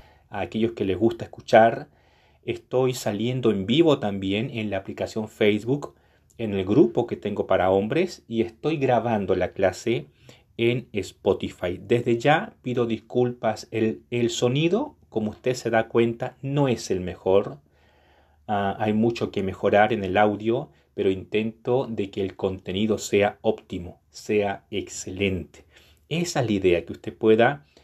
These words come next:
no solo disfrutar la clase, más bien usted pueda ser edificado con la clase, que usted pueda ser bendecido con la sesión del día de hoy.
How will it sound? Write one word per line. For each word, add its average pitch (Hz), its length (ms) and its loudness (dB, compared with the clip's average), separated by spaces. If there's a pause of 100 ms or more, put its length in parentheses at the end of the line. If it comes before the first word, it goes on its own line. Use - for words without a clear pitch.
(420)
no 147 180 -6
solo 180 240 2
disfrutar 117 520 -4
la 98 140 -2
clase, 101 520 -4 (340)
más 110 200 0
bien 120 140 2
usted 113 200 -6
pueda 117 260 0
ser 123 260 -2
edificado 110 1000 0
con 92 140 -4
la 87 100 -4
clase, - 360 -10 (180)
que - 80 -14
usted 110 220 -6
pueda 110 200 0
ser 120 200 -2
bendecido 98 1000 -2
con 95 160 0
la - 100 -4
sesión 165 640 -6 (480)
del 95 300 -4
día 104 440 0 (360)
de 92 420 -6
hoy. 87 440 -6